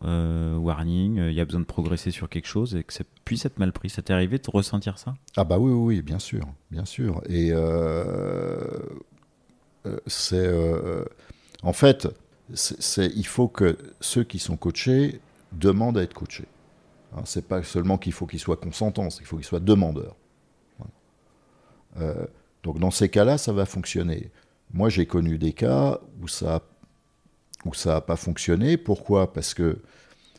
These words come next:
Speaker 2: je vais arriver p-, par le haut, c'est-à-dire par, euh, euh,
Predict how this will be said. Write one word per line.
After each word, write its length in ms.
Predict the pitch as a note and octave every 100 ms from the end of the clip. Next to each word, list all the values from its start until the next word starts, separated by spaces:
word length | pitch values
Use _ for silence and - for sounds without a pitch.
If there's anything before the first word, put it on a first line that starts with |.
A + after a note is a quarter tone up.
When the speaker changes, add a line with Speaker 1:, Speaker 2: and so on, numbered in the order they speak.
| _ -
Speaker 2:
je 200 | E2+ F#2+
vais 180 | E2+ F2+
arriver 540 | F2+ F2 F2+ G#2+ C#3
p-, 160 | C#3 - - _ -
par 420 | F#2 F2 E2 D#2+
le 260 | E2 D#2+ -
haut, 260 | G#2+ C3
c'est-à-dire 600 | C3 D#2 - D#2+ E2 F#2+
par, 420 | - D#2+ E2+ D#2 D2+
euh, 300 | D2 D#2 - - _ _
euh, 40 | -